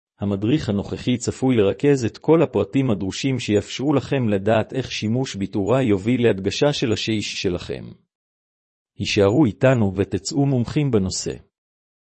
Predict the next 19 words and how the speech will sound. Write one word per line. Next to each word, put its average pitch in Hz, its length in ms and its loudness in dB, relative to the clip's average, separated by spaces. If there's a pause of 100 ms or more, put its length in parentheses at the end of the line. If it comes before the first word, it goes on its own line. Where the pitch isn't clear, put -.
(280)
זו 139 220 4
הסיבה 107 480 2
העיקרית 98 560 0
שמחייבת 101 640 -2
שימוש 110 460 -2
בתאורה 101 420 0
איכותית 131 600 -4
מעל 117 300 0
השש. - 600 -6 (920)
רגע 120 300 4
לפני 131 400 -2
שנציג 104 520 -4
בפניכם 104 540 -4
את 113 100 -4
הטיפים 113 460 -2
שיאפשרו 110 560 0
לכם 131 300 0
לבחור 120 440 -2
נכון, 98 480 -2